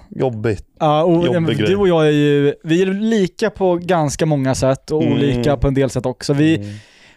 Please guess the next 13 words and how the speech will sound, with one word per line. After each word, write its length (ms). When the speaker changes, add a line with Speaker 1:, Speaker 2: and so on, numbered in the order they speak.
Speaker 2:
våra 140
likheter 680
är 60
ju 80
att 140
vi 80
har 60
en 60
ganska 220
avslappnad 680
inställning 360
till 100
livet. 360